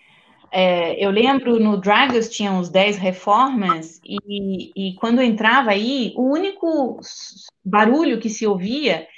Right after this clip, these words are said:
era o, o barulho dos reformas.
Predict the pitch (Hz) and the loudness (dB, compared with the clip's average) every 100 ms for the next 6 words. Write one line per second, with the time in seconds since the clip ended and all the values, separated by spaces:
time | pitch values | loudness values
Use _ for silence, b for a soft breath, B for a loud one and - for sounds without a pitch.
0 | B B B B _ _ 220 240 285 311 | B B B B _ _ 2 6 6 4
1 | 294 - 269 277 269 262 262 233 - 247 | 0 0 2 2 2 0 -2 -4 -4 2
2 | 254 254 262 247 269 294 285 285 254 330 | 2 2 0 -2 -2 0 0 4 4 4
3 | 302 190 - - - | 2 -2 -4 -16 -18